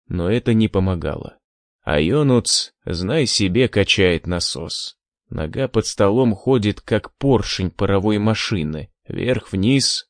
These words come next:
вверх-вниз. «Вы еще в состоянии меня слушать?»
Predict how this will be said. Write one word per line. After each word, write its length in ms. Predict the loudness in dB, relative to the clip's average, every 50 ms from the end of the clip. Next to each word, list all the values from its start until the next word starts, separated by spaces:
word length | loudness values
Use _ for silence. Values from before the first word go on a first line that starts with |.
| _ -10
вверх-вниз. 920 | -6 0 2 4 4 2 2 -2 -4 -4 -2 -2 -4 -6 -8 -10 -10 -12 _ _ _ _ _ _ _ _ -14
«Вы 200 | -10 -8 -6 -4
еще 340 | -4 -4 -4 -4 -2 -2 -2
в 60 | -2
состоянии 680 | -2 -4 -4 0 2 2 4 4 4 0 0 0 0 2
меня 320 | 4 4 4 4 2 0 0
слушать?» 720 | -2 -6 -8 -6 -6 -6 -8 -8 -10 -12 -12 -12 -16 -20